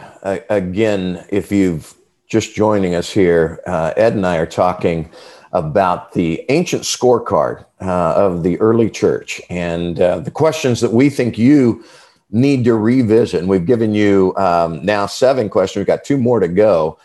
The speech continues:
Um, and these questions can help you move your church into a greater level of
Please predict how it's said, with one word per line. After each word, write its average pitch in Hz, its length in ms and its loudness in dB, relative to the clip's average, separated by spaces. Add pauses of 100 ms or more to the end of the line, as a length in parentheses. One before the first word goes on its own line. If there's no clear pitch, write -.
(180)
Um, 73 640 -4 (260)
and 98 540 -2 (640)
these 139 340 0
questions 107 680 -4
can 95 260 -4
help 131 480 -2
you 110 160 0
move 123 600 2
your 117 180 0
church 95 600 -2 (160)
into 117 480 -2
a 87 120 -2 (540)
greater 123 580 0
level 110 600 0
of 85 340 -4